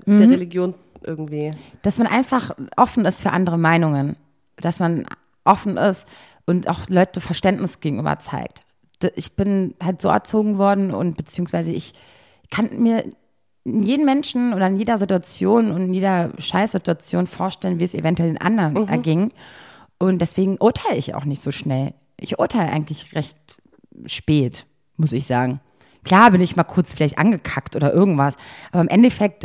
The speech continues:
Speaker 1: wenn ich dann eine ruhige Sekunde habe, habe ich Verständnis.
Speaker 2: Mhm.
Speaker 1: Und das sollten wir, glaub ich, auch, oder viele Leute sollten sich das zweitausendneunzehn mal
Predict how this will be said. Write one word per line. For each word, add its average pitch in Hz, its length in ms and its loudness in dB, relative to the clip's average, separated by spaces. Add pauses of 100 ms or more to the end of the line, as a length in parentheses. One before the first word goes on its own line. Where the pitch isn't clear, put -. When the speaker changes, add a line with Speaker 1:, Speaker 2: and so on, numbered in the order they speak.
Speaker 1:
wenn 165 140 0
ich 175 100 -2
dann 175 360 0 (140)
eine - 140 -4
ruhige 180 320 2
Sekunde 170 400 -2
habe, 170 420 0
habe 156 140 -6
ich 160 100 -8
Verständnis. - 680 -6
Speaker 2:
Mhm. 160 240 -8
Speaker 1:
Und 185 80 -2
das 220 160 -4
sollten 220 320 0
wir, 185 100 2
glaub 180 160 -2
ich, 165 180 -6
auch, - 300 -2 (1120)
oder 151 140 0
viele 180 280 2
Leute 147 360 2
sollten 143 280 0
sich 139 120 -6
das 143 160 -6
zweitausendneunzehn 135 720 -2
mal 127 200 0